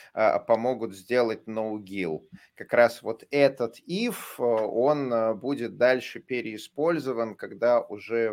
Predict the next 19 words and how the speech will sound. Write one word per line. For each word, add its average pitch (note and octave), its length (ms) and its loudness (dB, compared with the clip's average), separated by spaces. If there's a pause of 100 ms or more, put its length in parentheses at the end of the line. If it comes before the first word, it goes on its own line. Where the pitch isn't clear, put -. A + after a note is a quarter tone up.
(140)
в G#2+ 320 0
no-gil B2 760 2
у C3 160 -2
нас A2+ 260 -2
будут G#2+ 400 -6 (360)
immortal F3 600 0
объекты, D3+ 840 0
у A#2+ 60 -8
нас A2+ 240 -4
будет A2 400 -8
отдельный A2+ 640 -2
каунтер G2 600 -2
для G2+ 340 2
родного B2 540 0
потока, C3+ 640 0
и C3+ 200 -4
у B2+ 120 -4
нас A2 280 -4
будет, G#2+ 640 -8